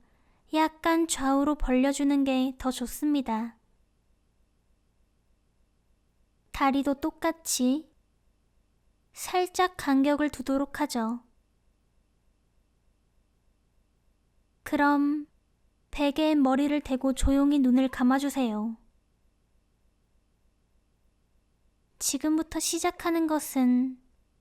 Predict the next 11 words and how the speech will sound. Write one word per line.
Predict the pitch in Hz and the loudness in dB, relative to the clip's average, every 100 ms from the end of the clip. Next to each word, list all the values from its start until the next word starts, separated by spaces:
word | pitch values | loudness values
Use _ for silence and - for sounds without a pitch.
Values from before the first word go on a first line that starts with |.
| _ _ _ _ - | _ _ _ _ -8
깊게 | 277 254 - 285 | -6 -6 -4 -2
릴렉스한 | 262 269 277 320 - 330 320 | 2 2 2 -2 -4 -2 -2
상태가 | 320 330 - 330 320 | -2 -6 -4 -4 -4
되기 | 277 262 277 | -4 -2 0
위한 | 262 247 247 247 | 0 0 0 2
명상법입니다. | 240 240 254 302 302 294 294 277 254 220 214 233 - _ _ _ _ _ _ _ _ _ _ _ _ _ _ _ _ _ _ _ _ _ _ _ _ _ _ _ _ | 0 0 0 0 -2 -2 0 0 0 -2 -6 -6 -12 _ _ _ _ _ _ _ _ _ _ _ _ _ _ _ _ _ _ _ _ _ _ _ _ _ _ _ _
여러 | 262 262 294 | 2 4 4
가지 | 294 302 | 2 0
소리가 | 294 339 339 330 | -2 -2 -2 -2
동시에 | 330 269 254 254 285 277 | -2 2 4 4 0 -2
재생되고, | 277 262 254 277 254 214 233 285 330 | -2 -2 0 0 0 -4 -4 -4 -6